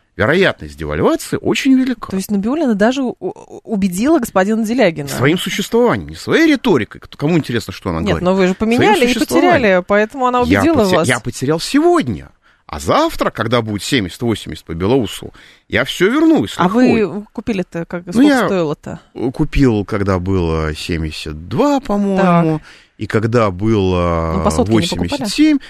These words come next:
Speaker 1: Нет, по сотке я
Speaker 2: По
Speaker 1: сдавал.
Speaker 2: сотке.
Speaker 1: По сотке я сдавал.
Speaker 2: А.
Speaker 1: Но дело не в
Speaker 2: Мгм.
Speaker 1: этом. Дело не в этом.
Speaker 2: Так.
Speaker 1: Дело в том, что в этой ситуации, ребят, у вас деньги не последние, надо было думать,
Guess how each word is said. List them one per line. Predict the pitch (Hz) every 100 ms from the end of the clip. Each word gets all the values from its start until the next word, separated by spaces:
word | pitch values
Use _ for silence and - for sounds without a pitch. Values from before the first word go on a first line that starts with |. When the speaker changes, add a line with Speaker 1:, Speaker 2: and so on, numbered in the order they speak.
| -
Speaker 1:
Нет, | -
по | - -
сотке | 226 - 120
я |
Speaker 2:
По | 113
Speaker 1:
сдавал. | 98 87 69
Speaker 2:
сотке. | 82
Speaker 1:
По | -
сотке | 247 - -
я | 82
сдавал. | 73 - - -
Speaker 2:
А. | 180 147
Speaker 1:
Но | 190
дело | 302 294
не | 254
в | 127
Speaker 2:
Мгм. | 82
Speaker 1:
этом. | 160 92
Дело | 175 269
не | 247 233
в | 220
этом. | 160 - - _ -
Speaker 2:
Так. | 165 180 -
Speaker 1:
Дело | 208 - 202 -
в | -
том, | 131 120 76 104 _ _ _ _
что | - - 180 127 - - - _ _
в | -
этой | 143 269 247
ситуации, | 247 - 214 98 - 90
ребят, | 127 107 78
у | 107
вас | 117 92
деньги | 101 90 80
не | 85
последние, | - - 285 302 -
надо | 95 101 87
было | 85 92 156
думать, | 311 302